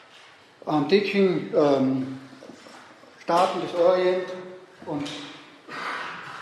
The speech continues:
diese Hochkulturen eben, war es auch, aber auch in den europäischen, nach Europa dann überschlagenden Kulturen,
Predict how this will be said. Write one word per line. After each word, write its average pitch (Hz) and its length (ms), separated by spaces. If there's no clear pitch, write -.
diese 160 300
Hochkulturen 180 680
eben, 170 360
war 165 260
es 180 140
auch, 170 440
aber 147 240
auch 160 200
in 139 240
den 131 160
europäischen, 160 880
nach 151 220
Europa 151 520
dann 165 220
überschlagenden 160 960
Kulturen, 165 460